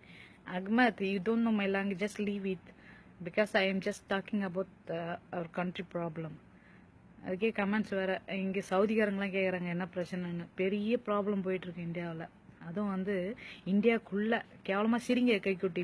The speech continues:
பிலிப்பீன்ல பிரசிடென்ட், நியூ பிரசிடென்ட் ஒருத்தர் வந்திருக்காரு. வயசான ஒரு செவன்டி ஃபைவ் இயர்ஸ் ஓல்டு. வந்துட்டு, "என்னோட ஆயுள் காலம் எவ்வளோ காலம் இருக்குன்னு தெரியாது. ஆனா இருக்க போற இந்த காலத்துல இவ்வளோ நாள் விளையாண்டுட்டு இருந்தாங்க." அதாவது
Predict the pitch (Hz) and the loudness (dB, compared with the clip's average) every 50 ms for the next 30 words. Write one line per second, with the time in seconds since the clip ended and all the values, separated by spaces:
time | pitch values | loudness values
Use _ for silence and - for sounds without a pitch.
0 | 170 - - 233 240 269 233 - 247 220 214 202 196 190 180 180 - - 196 202 | -4 -2 0 2 2 2 2 2 2 2 2 2 0 0 -2 -4 -4 -6 -4 -2
1 | 240 240 226 226 208 - 190 175 185 202 226 220 - - 202 196 180 - 233 220 | -2 0 2 0 0 0 -2 -2 0 0 -2 -2 -2 -4 -4 -4 -2 0 0 0
2 | 196 196 185 180 - 175 175 170 170 185 180 180 175 170 170 - - - - - | 0 0 -2 -2 -4 -6 -6 -4 -4 -6 -4 -4 -6 -6 -8 -10 -12 -16 -16 -16
3 | - - - 175 175 190 214 214 - 240 233 220 220 208 185 180 180 185 - - | -16 -14 -2 2 4 4 4 4 2 2 2 2 4 2 2 2 2 0 0 -2
4 | 170 - - 190 202 196 214 190 208 190 190 190 196 208 190 190 170 170 165 156 | -4 -4 -4 -4 -4 -4 -2 0 0 2 2 2 2 0 -2 -2 -2 -2 -2 -2
5 | 170 190 233 - - - - - - - - - - - - - - - 185 185 | -4 -4 -6 -8 -12 -20 -20 -18 -18 -18 -18 -18 -20 -20 -20 -20 -4 0 2 4
6 | 202 214 254 247 - 226 247 262 254 214 - - - - - - 208 202 202 208 | 4 4 4 4 2 2 2 2 2 0 -2 -4 -10 -18 -12 -6 -4 -2 0 2
7 | 226 240 233 226 214 185 190 214 240 247 247 240 226 226 226 208 208 208 220 233 | 2 4 4 4 4 4 4 4 4 4 4 4 4 4 4 4 4 4 4 4
8 | 220 196 - - 196 196 208 214 202 196 190 196 - 240 226 208 - 190 190 202 | 2 2 0 0 0 0 2 2 2 0 0 2 4 4 4 4 4 4 4 6
9 | 208 202 190 160 170 - - - - - - - - 185 196 202 196 190 208 233 | 6 6 4 2 -2 -6 -12 -16 -20 -20 -16 -10 -4 -2 0 0 2 2 0 0
10 | - - 220 202 214 202 185 175 170 - 175 180 180 180 165 175 180 208 226 208 | 0 -2 -2 0 0 0 -2 -2 -4 -4 -4 -4 -4 -4 -4 -4 -4 -2 -2 -2
11 | 185 208 214 202 190 196 202 196 190 190 190 202 190 180 170 180 175 175 175 175 | 0 0 0 0 0 -2 -2 0 0 0 0 0 -2 -4 -6 -8 -8 -8 -6 -6
12 | 175 175 190 214 233 233 202 | -4 -2 0 0 0 0 -2